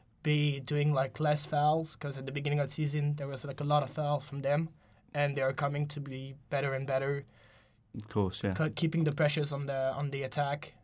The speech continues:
Speaker 1: and keeping the, keeping our t-, our defense well.
Speaker 2: Yeah, definitely. And, um, what would you say the def-, deciding factor was in beating an in-form United side?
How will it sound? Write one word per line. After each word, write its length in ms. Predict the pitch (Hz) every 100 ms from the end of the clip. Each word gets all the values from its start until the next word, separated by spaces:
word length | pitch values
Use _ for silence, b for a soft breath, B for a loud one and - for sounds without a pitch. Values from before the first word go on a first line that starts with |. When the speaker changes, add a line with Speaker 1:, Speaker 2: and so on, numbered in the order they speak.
| -
Speaker 1:
and 480 | 143 135 135 135 107 -
keeping 320 | 143 135 135
the, 240 | 123 127 131 _ _ _ _ -
keeping 320 | 147 135 131
our 100 | 120
t-, 180 | - 139
our 100 | 123
defense 460 | 143 143 135 120
well. 240 | 147 147 147
Speaker 2:
Yeah, 240 | 113 104
definitely. 480 | 104 113 - 98 101
And, 220 | 117 117
um, 300 | 120 117 110 107 B B B
what 140 | 139
would 140 | 135 135
you 80 | 127
say 260 | 131 120
the 140 | 117 104
def-, 240 | 104 - -
deciding 480 | 113 - 117 107 95
factor 360 | 113 - -
was 380 | 98 107 101 -
in 100 | 104
beating 380 | 92 107 101 -
an 60 | 98
in-form 320 | 95 - 101
United 360 | 98 98 101 98
side? 340 | - 98 -